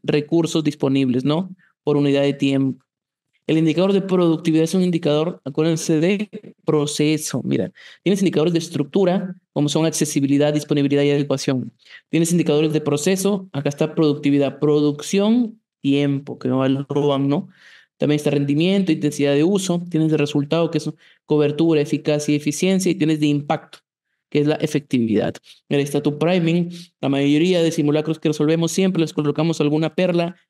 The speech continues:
en especial o algún priming para poder ampliar su conocimiento. En este caso, la clave correcta sería proceso. Un paciente de ochenta y cinco años con insuficiencia cardíaca avanzada y demencia severa es ingresado a uci por neumonía grave.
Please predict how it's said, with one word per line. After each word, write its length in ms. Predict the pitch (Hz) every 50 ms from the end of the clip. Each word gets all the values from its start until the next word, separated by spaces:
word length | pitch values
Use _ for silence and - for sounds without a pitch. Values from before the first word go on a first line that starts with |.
| _ -
en 120 | - 151
especial 340 | 151 151 - 147 151 165 160
o 80 | 160 151
algún 240 | 151 151 156 160 151
priming 400 | - 156 160 160 156 170 170 170
para 220 | 160 139 139 143
poder 480 | - 131 135 147 151 156 151 - - _ _
ampliar 340 | - 139 143 147 143 147 143
su 120 | - 151
conocimiento. 680 | 139 143 139 135 - - 135 120 110 95 87 - - -
En 60 | 117 143
este 260 | 156 156 151 165 -
caso, 240 | - 156 156 - 180
la 80 | 170
clave 260 | - 151 151 151 156
correcta 300 | 151 156 147 147 147 151
sería 320 | 147 - 151 170 185 196 185
proceso. 440 | - - 143 - 160 151 - - - _ _ _ _ _ _ _ _ _ _ _ _ _ _ _ _ _ _ _ _ _ - - - - _
Un 120 | - 160
paciente 240 | 156 180 170 180 180
de 40 | 170
ochenta 200 | 175 175 147 156
y 20 |
cinco 260 | 147 - 175 170 165 175
años 220 | 190 190 185 190
con 100 | 185 160
insuficiencia 400 | 151 - 147 151 156 156 160 170
cardíaca 380 | 165 151 147 156 160 156 160 151
avanzada 760 | 147 143 143 147 147 - 175 190 202 196 190 190 190 190 - - - _
y 100 | - 147
demencia 340 | 147 147 151 156 156 160 151
severa 340 | - 156 147 156 175 180 185
es 140 | 180 -
ingresado 420 | 180 175 156 151 - 165 156 151 147
a 80 | 147
uci 440 | 156 180 214 233 220 - - 220 226
por 200 | 220 214 156 151
neumonía 460 | 151 143 143 143 143 147 151 151 143
grave. 400 | 139 143 139 139 139 135 131 127